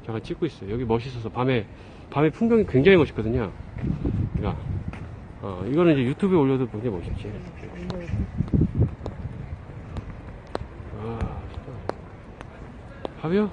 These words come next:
그냥 커피하고 이제 약간, 예, 커피하고 약간, 약간 서양식으로 한번 먹어보려고요. 제가 서양식을 좋아해서 제가 한식보다는 서양을 또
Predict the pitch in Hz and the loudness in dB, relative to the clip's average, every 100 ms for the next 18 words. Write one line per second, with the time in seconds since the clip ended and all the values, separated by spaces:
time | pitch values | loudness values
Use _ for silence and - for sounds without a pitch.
0 | - - 156 226 220 226 185 170 143 131 | -2 2 2 4 8 10 10 8 6 4
1 | - - 175 - 117 127 104 - - - | 0 -8 -10 -6 -2 0 -2 -8 -16 -16
2 | - - - - - - 127 - 160 170 | -16 -16 -14 -16 -14 -10 -8 -6 0 2
3 | 151 120 127 110 98 - - 117 - 208 | 4 2 2 0 -4 -10 -6 -4 2 6
4 | 208 185 175 131 120 101 107 101 90 90 | 6 4 2 2 0 -2 0 -2 -4 -8
5 | 110 - - - - - - - - - | -12 -14 -16 -16 -16 -14 -14 -14 -14 -14
6 | - - 135 120 - 240 254 220 202 143 | -14 -6 -4 -2 4 6 6 6 4 2
7 | 120 107 139 95 - - 156 143 226 226 | 2 0 -4 -6 -10 -2 0 2 2 2
8 | 240 208 180 - 233 220 202 | 0 0 0 2 2 4 2